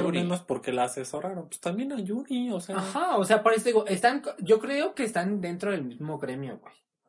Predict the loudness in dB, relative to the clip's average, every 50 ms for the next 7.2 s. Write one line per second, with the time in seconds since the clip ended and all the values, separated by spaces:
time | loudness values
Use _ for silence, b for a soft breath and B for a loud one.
0 | _ -12 -4 -2 0 0 0 -2 -4 -4 -4 -4 -4 -2 2 2 4 4 4 4
1 | 2 4 4 4 2 2 0 -6 -8 -6 -4 -2 2 4 4 6 6 8 8 8
2 | 8 8 8 6 6 6 4 4 2 0 0 0 0 0 4 4 4 4 4 0
3 | -10 -10 -6 0 2 6 6 6 8 6 6 4 4 4 6 6 4 4 0 -2
4 | -2 -2 2 2 4 4 4 4 4 4 2 2 2 2 0 -2 -2 -2 -2 -2
5 | -2 0 -2 -2 -2 -2 -2 -4 -4 -6 -6 -8 -4 0 0 0 0 0 -8 _
6 | _ _ -2 -2 0 0 0 -2 -4 -2 -4 -4 -2 0 0 -2 -2 0 -2 0
7 | 0 0 0 -2